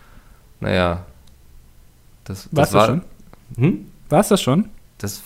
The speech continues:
Speaker 1: war jetzt die ganze Geschichte. Ich glaub, die Pointe kam sehr schnell einfach, oder?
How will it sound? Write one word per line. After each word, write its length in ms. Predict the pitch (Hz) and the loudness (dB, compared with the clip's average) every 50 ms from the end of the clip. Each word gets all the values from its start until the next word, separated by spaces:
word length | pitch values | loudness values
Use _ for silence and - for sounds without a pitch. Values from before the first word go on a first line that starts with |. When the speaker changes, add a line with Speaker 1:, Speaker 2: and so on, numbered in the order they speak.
| - - - | -20 -8 -2
Speaker 1:
war 180 | 90 87 98 113 | 2 4 4 4
jetzt 320 | 127 123 113 120 - - | 4 2 0 -2 -6 -6
die 60 | 117 | -2
ganze 280 | 107 104 110 107 - 104 | 0 0 0 0 -2 -4
Geschichte. 540 | 101 98 98 - 117 113 - 104 101 98 - | -4 -4 -2 -4 -4 -4 -4 -6 -6 -6 -6
Ich 100 | - - | -8 -6
glaub, 320 | - 104 104 107 - - - - - - - - - - - - - - - - - - | -2 -2 -2 -2 -2 -8 -20 -20 -16 -16 -14 -14 -14 -14 -16 -18 -20 -20 -20 -16 -12 -10
die 60 | 98 | -8
Pointe 360 | - - 107 107 107 104 104 | -2 0 2 2 2 2 0
kam 200 | - - 101 101 | 0 2 2 2
sehr 100 | 95 95 | 0 -2
schnell 300 | 92 - - 95 92 87 | -2 -2 0 2 2 2
einfach, 340 | 90 90 85 85 - 85 82 | 0 -2 -6 -6 -8 -8 -8
oder? 220 | 85 90 110 127 | -8 -8 -8 -8